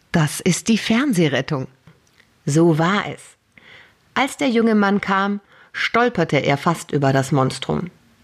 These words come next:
Dann sah er meine bittenden Blicke und wusste gleich Bescheid. Es hat zwei Stunden gedauert, dann funktionierte der neue Apparat. Dabei vergaß ich ganz, die Bananen zu bezahlen,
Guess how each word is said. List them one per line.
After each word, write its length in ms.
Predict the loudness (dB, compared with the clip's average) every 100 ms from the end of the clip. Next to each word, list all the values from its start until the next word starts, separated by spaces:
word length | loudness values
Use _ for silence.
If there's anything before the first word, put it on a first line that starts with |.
| -20 -20 -20 -20 -20 _ -20 -20 -20 -4
Dann 240 | 0 0 0
sah 220 | 0 2
er 280 | 2 0 0
meine 300 | -2 2 0
bittenden 520 | 0 -2 0 2 4
Blicke 400 | 4 2 0 -4 -6 -18 -20 -6
und 320 | 2 2 2 -2
wusste 300 | 0 0 2
gleich 260 | 2 0
Bescheid. 380 | -4 -4 -6 -8 -18 -20 -20 _ -18 -16 -16 -20 -4
Es 180 | -2 0
hat 240 | 0 -2 -10 -6
zwei 380 | 0 2 2 -2
Stunden 480 | -2 0 2 2
gedauert, 540 | 2 2 0 0 -4 -14 -20 -20 -20 _
dann 300 | 2 2 0
funktionierte 720 | 0 -2 -2 0 2 2 -2
der 140 | 2 2
neue 320 | 4 2 0
Apparat. 400 | 0 -2 -2 -4 -12 -20 -20 _ _ _ -20 -20 -20 -20 _ _ -4
Dabei 280 | 0 2 2
vergaß 400 | 2 0 0 -2
ich 120 | -2
ganz, 240 | -2 -2 0
die 100 | 0
Bananen 440 | 2 2 0 -2
zu 140 | -4
bezahlen, 540 | -6 -4 -4 -4 -6